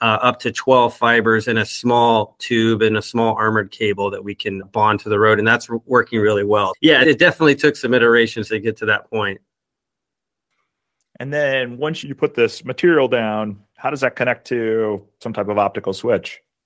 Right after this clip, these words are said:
Speaker 1: Yeah, it was, "Okay, we can put fiber on the ground. Now, how do we get it off the pavement and off the road and into a junction box or a handhole or up a pole into a wall-mounted box?" And so we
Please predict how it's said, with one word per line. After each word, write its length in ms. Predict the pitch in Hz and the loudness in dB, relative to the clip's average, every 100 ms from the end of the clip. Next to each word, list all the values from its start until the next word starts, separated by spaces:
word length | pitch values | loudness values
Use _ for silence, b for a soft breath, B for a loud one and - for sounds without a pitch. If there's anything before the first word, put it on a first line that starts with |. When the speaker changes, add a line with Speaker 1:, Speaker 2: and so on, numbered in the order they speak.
| - B B B B B - | -20 B B B B B 2
Speaker 1:
Yeah, 320 | 165 190 143 | 6 6 6
it 100 | 139 | 6
was, 380 | 147 135 - - | 4 2 -2 -4
"Okay, 520 | 143 143 147 143 156 | -2 2 2 4 2
we 220 | 139 139 131 | -2 -4 -2
can 340 | 151 135 - | -2 -2 -4
put 220 | - 160 | -2 -2
fiber 440 | - 139 139 139 135 | 0 0 2 0 0
on 120 | 127 | -2
the 80 | 117 | -4
ground. 460 | 120 131 143 131 | -2 2 2 0
Now, 100 | 127 | -2
how 180 | 123 147 | 0 0
do 80 | 143 | 0
we 80 | 120 | 0
get 180 | 139 | -2
it 120 | 127 107 | -2 -4
off 400 | 117 139 - - | -2 -2 -4 -16
the 100 | 104 | -10
pavement 440 | 123 113 104 110 | -6 -6 -4 -6
and 100 | 110 | -4
off 220 | 123 120 | -4 -4
the 120 | 117 | -4
road 300 | 104 101 98 | -2 -2 -4
and 160 | 98 101 | -6 -6
into 560 | 117 123 - 117 113 107 | -6 -6 -4 -2 -2 -2
a 80 | |
junction 480 | 101 117 107 - 107 | -4 -6 -6 -6 -6
box 420 | 101 98 95 - | -2 -2 -4 -4
or 140 | 110 104 | -2 0
a 100 | 95 | -2
handhole 360 | 113 107 104 | -2 -2 -2
or 600 | 104 101 101 98 107 107 113 | -2 -2 -2 -2 0 0 0
up 160 | 123 113 | -2 -2
a 80 | |
pole 420 | 113 - 113 110 110 | -4 2 4 4 2
into 340 | 104 - 110 | 0 -2 -4
a 100 | 107 | -2
wall-mounted 640 | 104 110 110 110 104 98 92 | -2 0 2 0 -2 -4 -2
box?" 360 | 104 95 - | 0 -2 -4
And 100 | 117 | -6
so 160 | - 123 | -2 0
we 260 | 123 117 | 0 -4